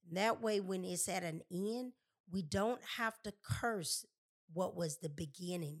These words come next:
because of the end. We can celebrate what was great in the beginning, and we can move forward after we choose an ending, should that be the case.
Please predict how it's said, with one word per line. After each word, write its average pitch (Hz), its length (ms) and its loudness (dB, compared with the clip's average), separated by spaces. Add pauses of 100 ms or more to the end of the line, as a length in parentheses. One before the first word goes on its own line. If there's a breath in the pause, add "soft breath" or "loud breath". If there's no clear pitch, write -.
(120)
because 156 420 -6
of 139 160 -8
the 147 180 -8
end. 139 300 -6 (880)
We 190 100 -2
can 156 240 -4
celebrate 175 840 0
what 165 240 -4
was 160 420 -4 (340 soft breath)
great 208 440 -2
in 185 180 -2
the 160 80 -6
beginning, 190 640 -6 (800)
and 175 180 -2
we 180 100 -4
can 165 200 -6
move 165 340 -6
forward 170 640 -2 (760)
after 170 320 -2
we 160 280 -8
choose 185 720 -4 (100)
an 160 260 -4
ending, 156 440 -6 (340)
should - 360 0 (120)
that 156 260 -6
be 147 200 -10
the 147 60 -16
case. - 560 -12